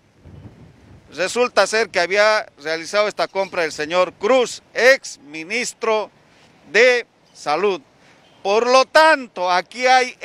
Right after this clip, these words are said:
encubrimiento y obviamente han hecho desaparecer de las redes sociales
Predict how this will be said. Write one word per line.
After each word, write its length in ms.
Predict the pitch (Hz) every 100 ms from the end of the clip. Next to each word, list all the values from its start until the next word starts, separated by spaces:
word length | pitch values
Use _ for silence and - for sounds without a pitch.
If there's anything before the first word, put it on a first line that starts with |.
| 277 339
encubrimiento 1500 | 311 240 - 311 311 311 302 330 339 330 277 220 190 147 120 - _ _ _ _ _ _
y 120 | 190
obviamente 760 | 277 285 240 247 240 240 240 240
han 220 | 214 254
hecho 300 | 285 - 233
desaparecer 960 | 208 190 196 202 208 214 - 269 269
de 120 | 202
las 220 | 190 185 170
redes 300 | 247 240 175
sociales 800 | 180 196 233 233 240 202 165